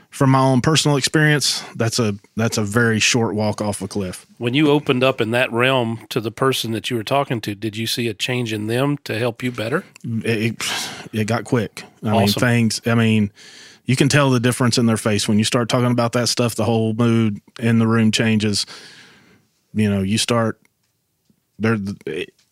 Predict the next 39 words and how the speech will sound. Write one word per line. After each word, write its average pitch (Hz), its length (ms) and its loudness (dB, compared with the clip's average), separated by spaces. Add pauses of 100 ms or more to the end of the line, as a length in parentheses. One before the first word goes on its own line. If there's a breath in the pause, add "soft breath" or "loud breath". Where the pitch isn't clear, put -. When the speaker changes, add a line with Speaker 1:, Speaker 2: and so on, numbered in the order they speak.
(160)
Speaker 1:
it's 127 160 0
different. 107 420 -2
Speaker 2:
Awesome. 110 360 -8 (400)
Speaker 1:
And, 107 520 0 (180)
Speaker 2:
So 113 100 2
Speaker 1:
and 113 300 0
anybody 147 420 4
that's, 117 280 0 (1000 soft breath)
anybody 147 420 2
that's 117 200 -2
even 113 580 2
the 113 120 -2
thought 127 260 0
enters 120 260 0
their 113 140 -2
head, 131 340 0 (1120 loud breath)
or, 107 260 2 (220)
you 104 120 0
know, 101 140 0
it's 107 160 0
just - 220 -2
kind 123 160 2
of 113 60 -2
floating 120 340 0
out 123 180 2
there, 139 320 2 (1120 loud breath)
you 113 160 -2
got, 131 220 2 (840)
by 120 160 0
all 127 180 4
<laughs> - 0 -
means, 120 340 2
get, - 280 -2 (160)
get 123 200 -2
help. 120 220 0
Let 117 240 0
people 131 280 2
know, 127 260 4
because 107 500 -2